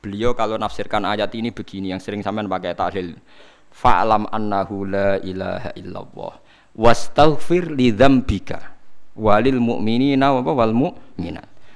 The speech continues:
Niku dawuh Hasan Asadili nak nafsiri ngeten.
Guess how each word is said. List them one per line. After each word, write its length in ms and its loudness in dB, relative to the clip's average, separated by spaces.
Niku 240 2
dawuh 320 6
Hasan 320 2
Asadili 520 2
nak 160 0
nafsiri 360 0
ngeten. 320 -6